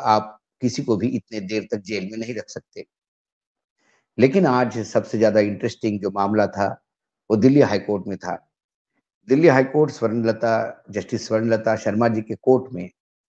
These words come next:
ईडी और आम आदमी पार्टी के सुप्रीमो अरविंद केजरीवाल जी के वकीलों के बीच में तीखी बहस हुई। मामला हाई कोर्ट में बेल एप्लीकेशन पे था।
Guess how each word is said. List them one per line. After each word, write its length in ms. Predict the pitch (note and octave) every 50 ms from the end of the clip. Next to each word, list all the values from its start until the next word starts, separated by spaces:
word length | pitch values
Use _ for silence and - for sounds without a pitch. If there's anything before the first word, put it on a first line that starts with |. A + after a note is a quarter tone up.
| _ _ _ _ _ _ _ _ _ _ _ _ _ _ _ -
ईडी 560 | A#2+ C3+ C#3 C#3 E3+ F3+ F#3+ F#3 - - - _ _ _ _ _ _ _ _ _ _ _ _ _ _ _ _ _ _ _ _ -
और 260 | A#2 A#2 A2+ A#2 A2+ G#2+ A2 G#2+ G#2 G#2+ - - - _ _ _ _ -
आम 200 | G#2+ B2+ C3+ C3
आदमी 240 | A#2+ A2 G#2+ A2+ A#2+
पार्टी 300 | - A2+ G#2+ G2 F2 G2+
के 100 | - G2+
सुप्रीमो 760 | G2+ - - A#2 G#2 - B2+ A#2+ A#2+ A#2+ A#2+ A#2+ B2+ - _ _ _ _ _ _ _ _ _ _ _ _ _ _ _ _ _ _ _ _ _ _ _ - G#2
अरविंद 300 | G2+ F#2+ G#2+ G#2 G2+ -
केजरीवाल 500 | - A#2 A#2 A#2+ B2+ B2+ B2 A#2+ A#2 A2+
जी 100 | A#2 -
के 100 | - G#2+
वकीलों 360 | F#2 G#2+ - C#3 C3 B2+ A#2
के 120 | - G#2+
बीच 320 | F#2 F#2 C3 C3 - - F#2+
में 260 | F#2+ G#2 A2+ - _
तीखी 300 | - C#3+ C#3 - C3+ B2
बहस 400 | F#2+ F#2 F2+ G2+ F#2 - - -
हुई। 160 | F#2 F2+ - - _ _ _ _ _ _ _ _ _ _ _ _ _ _ _ _ _ _ _ _ _ _ _ _ _ _ _ _ A2+
मामला 240 | A#2 A#2+ B2+ B2
हाई 160 | G#2 G2+ A#2 A#2
कोर्ट 320 | - - A#2+ A2 - -
में 460 | A#2+ A#2+ C3+ D3 D3 - - - G2+
बेल 200 | F#2+ A2+ G#2+ G2+
एप्लीकेशन 460 | F#2+ G2 A2+ F#2+ G#2+ G2 - G#2 F#2+
पे 80 | F#2+ F#2
था। 340 | F2+ F2+ F2 - - _